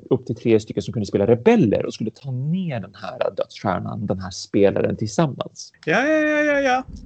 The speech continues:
Speaker 2: Ja, jag har det. Jag och Matti måste spela den någon dag till duell eller duett, tycker jag.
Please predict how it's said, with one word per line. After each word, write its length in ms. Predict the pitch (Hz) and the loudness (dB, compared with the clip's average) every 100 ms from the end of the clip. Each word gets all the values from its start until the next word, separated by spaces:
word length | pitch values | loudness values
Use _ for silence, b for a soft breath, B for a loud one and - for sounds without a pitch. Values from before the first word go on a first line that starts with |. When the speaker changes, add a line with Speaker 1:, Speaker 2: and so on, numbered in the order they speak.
| - | 4
Speaker 2:
Ja, 180 | 190 240 | 6 10
jag 180 | 233 | 8
har 320 | 233 311 139 131 | 8 6 6 2
det. 160 | 185 - | 0 0
Jag 120 | 208 | -4
och 80 | 208 | 0
Matti 340 | 262 - 156 | -2 0 -2
måste 260 | 190 - 202 | 0 -2 2
spela 320 | 254 220 156 | 4 6 4
den 140 | 165 | 2
någon 140 | 135 139 | 0 0
dag 280 | 139 139 | 0 0
till 140 | - 143 | -2 2
duell 300 | 147 151 147 | 6 6 6
eller 160 | 147 | 0
duett, 460 | 165 180 156 - - | 0 -2 -4 -6 -8
tycker 240 | 117 - | -8 -6
jag. 120 | 135 | -8